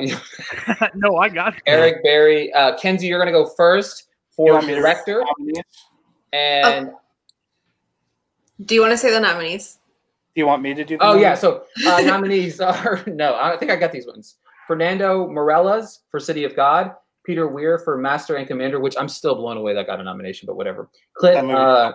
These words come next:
Speaker 1: Clint Eastwood, Mystic River, um, Peter Jackson, Lord of the Rings, and on Gramatica, this person won Sophia Copley for, uh, Coppola for Lost in Translation. Kenzie, you are first.
Speaker 4: Okay,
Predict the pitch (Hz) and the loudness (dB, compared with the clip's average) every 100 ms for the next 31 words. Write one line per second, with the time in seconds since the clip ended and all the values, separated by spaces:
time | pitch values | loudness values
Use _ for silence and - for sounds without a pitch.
0 | - 165 156 156 160 151 131 127 127 147 | -2 0 2 0 2 0 0 -2 -2 0
1 | 151 151 147 _ _ _ _ 131 127 120 | 2 0 -4 _ _ _ _ 2 2 0
2 | 113 117 - - 160 147 - 139 131 147 | -4 -12 -18 0 2 2 2 2 2 -2
3 | 127 123 123 123 120 151 143 139 - 131 | -2 2 2 2 0 0 0 -10 -8 -8
4 | 123 123 120 113 _ _ 131 123 120 127 | -6 -8 -10 -12 _ _ -2 -2 -2 2
5 | 135 131 131 127 123 131 127 120 117 110 | 2 4 2 0 0 -2 0 -6 -4 -2
6 | 110 123 113 - 117 113 113 107 _ _ | -2 0 -2 0 -4 -2 -10 -10 _ _
7 | _ _ 123 120 110 113 110 104 131 127 | _ _ 4 6 4 4 4 4 2 4
8 | 120 110 - 113 110 110 107 - 104 113 | 2 2 -2 0 0 0 -2 -4 -10 -8
9 | 101 110 131 131 127 113 _ _ 135 131 | -4 2 2 4 -4 -4 _ _ -6 -4
10 | 127 107 120 113 117 113 113 113 110 107 | -6 -6 -6 -2 2 4 6 4 2 -2
11 | _ _ 113 107 - - - - - _ | _ _ -10 -10 -10 -18 -20 -20 -20 _
12 | - 220 185 - - | -4 0 0 -2 -12